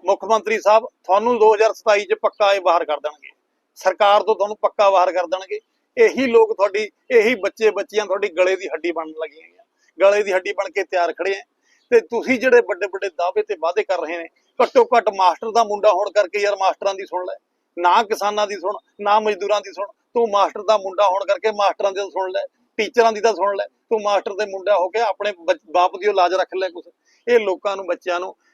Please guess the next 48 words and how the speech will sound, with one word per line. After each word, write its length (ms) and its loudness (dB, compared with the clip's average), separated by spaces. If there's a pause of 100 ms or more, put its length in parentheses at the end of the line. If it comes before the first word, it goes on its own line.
(160)
ਅਹ, 320 2
ਸਜਾ 380 0
ਦੇ, 160 4
ਬੱਚਿਆਂ 300 -4
ਨੂੰ 100 -10
ਜਿਹੜੀ 160 0
ਨਿਯੁਕਤੀ 380 -6
ਪੱਤਰ 340 -2
ਦੇ, 120 2
ਬੱਚਿਆਂ 320 -2
ਨੂੰ 80 -8
ਕੋਈ 140 -2
ਡਿਊਟੀ 360 -8
ਦਿਓ, 160 -2
ਕਿਤੇ 220 -6
ਜੁਆਇਨ 320 -6
ਕਰੋ, 220 0 (260)
ਤਾਂ 180 2
ਕਿ 180 4
ਦਰ 260 0
ਦਰ 160 0
ਦੀਆਂ 200 -6
ਠੋਕਰਾਂ 400 -6
ਦੇ। 100 -20 (220)
ਇੱਕ 200 -4
ਪਾਸੇ 320 0
ਸਾਡਾ 240 0 (100)
ਦੇਸ਼ 260 0
ਦਾ 80 4
ਪ੍ਰਧਾਨ 380 -2
ਮੰਤਰੀ 360 -8 (460)
ਬਹੁਤ 160 4
ਵੱਡ-, 260 -4
ਵੱਡੀ 220 -4
ਐਡ 160 2
ਲਾਈ 300 -2
ਹੈ, 80 -4 (300)
ਬੇਟੀ 320 2
ਬਚਾਓ 380 0
ਔਰ 120 2
ਬੇਟੀ 260 -4
ਪੜ੍ਹਾਓ, 280 -4 (340)
ਕਿ 60 -4
ਬੇਟੀਆਂ 400 2
ਗੁਰਦੁਆਰਿਆਂ 400 2
'ਚ 80 -4
ਬਿਠਾਉਣ 320 2
ਵਾਸਤੇ, 380 2